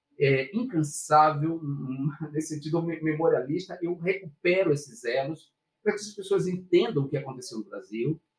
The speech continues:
que não foi brincadeira o que aconteceu no Brasil, não foi brincadeira o que aconteceu comigo, que as pessoas que, é,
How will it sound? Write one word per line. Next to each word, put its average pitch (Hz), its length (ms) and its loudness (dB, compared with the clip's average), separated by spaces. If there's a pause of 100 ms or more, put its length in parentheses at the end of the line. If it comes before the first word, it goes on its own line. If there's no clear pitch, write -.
(220)
que 175 80 8
não 233 220 8
foi 220 340 8
brincadeira 123 680 2
o 104 60 -8
que 120 120 -10
aconteceu 107 400 -14
no 101 60 -14
Brasil, 104 280 -4
não 190 140 -2
foi 196 160 -2
brincadeira 175 580 0
o - 40 -6
que 160 60 -8
aconteceu 139 460 -10
comigo, 131 560 -4 (380)
que 196 240 0
as 262 140 2
pessoas 202 520 2
que, 202 200 -8 (180)
é, 147 240 4